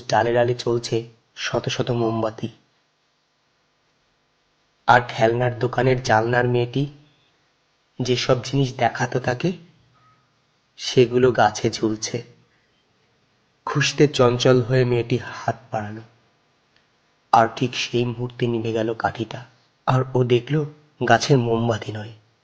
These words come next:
ওগুলো আকাশের তারা। হঠাৎ একটা তারা লম্বা আলোর রেখা টেনে আকাশ থেকে খসে পড়তে শুরু করলো।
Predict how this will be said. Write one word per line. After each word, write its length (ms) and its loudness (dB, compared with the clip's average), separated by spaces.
ওগুলো 400 2
আকাশের 420 0
তারা। 400 2
হঠাৎ 500 -2
একটা 300 -4
তারা 260 0
লম্বা 640 0
আলোর 380 -2
রেখা 240 -4
টেনে 260 -6
আকাশ 340 -10
থেকে 280 -8
খসে 320 -8
পড়তে 260 -8
শুরু 260 -8
করলো। 340 -10